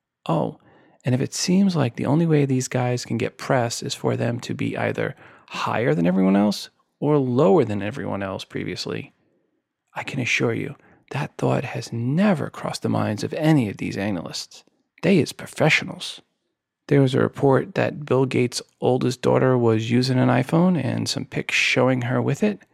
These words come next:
However, the photos clearly show that it is not an iPhone, at least if you actually, you know, well, really look at the photos. Darn. Would have been a fun story otherwise, but sorry, nothing to see here. Move along, folks. Move along.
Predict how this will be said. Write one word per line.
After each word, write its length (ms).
However, 280
the 120
photos 560
clearly 640
show 360
that 160
it 100
is 180
not 380
an 80
iPhone, 480
at 140
least 240
if 100
you 60
actually, 420
you 120
know, 200
well, 480
really 400
look 400
at 160
the 80
photos. 580
Darn. 260
Would 100
have 80
been 100
a 60
fun 300
story 260
otherwise, 540
but 340
sorry, 760
nothing 300
to 80
see 280
here. 440
Move 160
along, 280
folks. 580
Move 280
along. 460